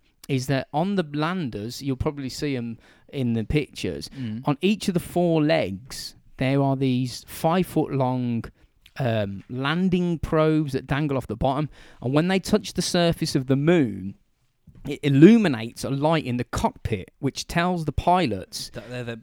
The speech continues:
Speaker 2: like, four foot away or
Speaker 1: Yeah.
Speaker 2: whatever, yeah.
Speaker 1: And then you have to cut the engine.
Speaker 2: Yeah, yeah.
Speaker 1: And then the spacecraft falls that last five foot to
Speaker 2: Yeah.
Speaker 1: the, to the surface and just lands gently. They did that to, so the engine bell of the spacecraft, which is directly underneath it,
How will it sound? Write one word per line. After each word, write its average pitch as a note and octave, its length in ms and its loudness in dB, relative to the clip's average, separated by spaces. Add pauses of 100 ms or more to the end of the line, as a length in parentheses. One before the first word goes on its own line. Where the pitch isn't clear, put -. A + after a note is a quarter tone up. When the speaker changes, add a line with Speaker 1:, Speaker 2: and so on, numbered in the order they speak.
(100)
Speaker 2:
like, G#2 200 -14
four A2+ 200 -10
foot A#2 240 -10
away A2 240 -8
or G#2+ 80 -4
Speaker 1:
Yeah. A#2 100 4
Speaker 2:
whatever, G#2+ 220 -12
yeah. A2+ 140 -18 (100)
Speaker 1:
And C#3+ 220 4
then C#3+ 260 4
you C#3 160 4 (260)
have E3+ 220 -2
to - 80 -8
cut - 160 -2
the B2+ 120 -2
engine. C3 340 0 (380)
Speaker 2:
Yeah, A#2 160 -6
yeah. G#2+ 140 -6 (520)
Speaker 1:
And C3 120 0
then C#3+ 140 4
the C3+ 60 2
spacecraft - 580 -2
falls C3 680 2
that - 120 -4
last B2 260 -8
five B2+ 300 -2
foot - 280 -4 (280)
to A#2+ 100 -4
Speaker 2:
Yeah. A#2+ 60 -4
Speaker 1:
the, A#2+ 60 -18
to - 160 -6
the A#2+ 80 -6
surface B2+ 480 -4
and A#2 80 -4
just A2+ 220 -8
lands A#2+ 380 -4
gently. A#2 520 -6 (420)
They A#2 120 -2
did G#3+ 300 2
that G#2+ 280 -8 (180)
to, - 100 -4
so D#3+ 300 4
the D3 200 0
engine F3+ 460 4
bell D#3 220 4
of C3+ 80 0
the C3+ 80 0
spacecraft, D3 640 -2
which C3 140 -2
is A2 60 -4
directly C#3 380 -2
underneath B2+ 480 -2
it, F#2 200 -10